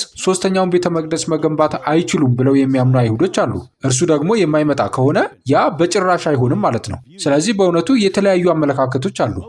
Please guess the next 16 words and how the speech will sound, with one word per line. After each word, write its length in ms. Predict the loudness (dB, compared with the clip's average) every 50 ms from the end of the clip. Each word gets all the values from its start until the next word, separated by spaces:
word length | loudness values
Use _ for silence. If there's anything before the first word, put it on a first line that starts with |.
| -18 -20 _ _
አብዛኞቹ 580 | -2 -2 -2 0 0 0 2 2 0 0 0 0 0 0
አይሁዶች 400 | 2 2 0 2 0 0 0 -2 -8 -16 _ _ -4
በእስራኤል 540 | 0 2 2 2 2 2 0 0 2 2 0
ውስጥ 160 | -2 -2 -2
እንኳን 300 | -4 -2 0 0 0 0
ያ 160 | 2 0 0
እንዲሆን 320 | 0 0 0 -2 0 0 -2
አይፈልጉም። 460 | -2 -2 -2 -4 -4 -4 -6 -10 -12 -12 _ _ _ _
ስለዚህ 340 | -4 -2 0 0 2 2 0
ሁሉም 340 | 2 2 2 2 4 2 2 2
ሰው 160 | 2 0 2
በአንድ 320 | 2 2 2 2 2 0 0
ገጽ 220 | 0 0 0 0 0
ላይ 140 | 0 0 0
እንዳለ 300 | 0 0 0 0 0 -2 -4 -6 -8 -16 -6 -2
ወይም 220 | 0 0 0 -2